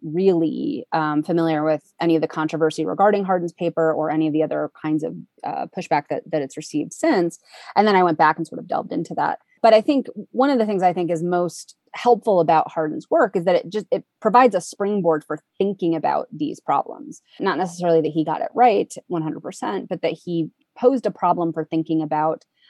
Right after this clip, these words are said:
uh, how we can deal with these, these issues of resources that are very hard to steward appropriately.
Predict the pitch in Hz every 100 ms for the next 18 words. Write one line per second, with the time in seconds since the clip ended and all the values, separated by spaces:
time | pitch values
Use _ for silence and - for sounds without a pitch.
0 | - - 151 151 175 175 165 160 160 160
1 | 160 165 156 - - 165 - 165 - _
2 | - 185 262 269 - 220 180 156 170 160
3 | 170 - 165 - 165 160 160 165 165 -
4 | 165 165 165 165 156 - - 165 156 151
5 | 151 _ _ _ - - 214 170 - -
6 | 151 - 175 127 - - - -